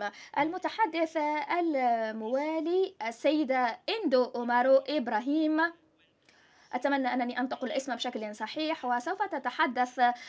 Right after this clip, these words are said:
تتحدثنا عن بعد، وآمل أن الأمانة يمكنها أن تربط الاتصال مع السيدة أومارو إبراهيم. ليس بعد؟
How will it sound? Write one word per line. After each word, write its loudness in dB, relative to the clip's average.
تتحدثنا -4
عن 0
بعد، 0
وآمل 0
أن -2
الأمانة 0
يمكنها -2
أن -4
تربط 4
الاتصال 0
مع -4
السيدة -4
أومارو 0
إبراهيم. 2
ليس 6
بعد؟ 4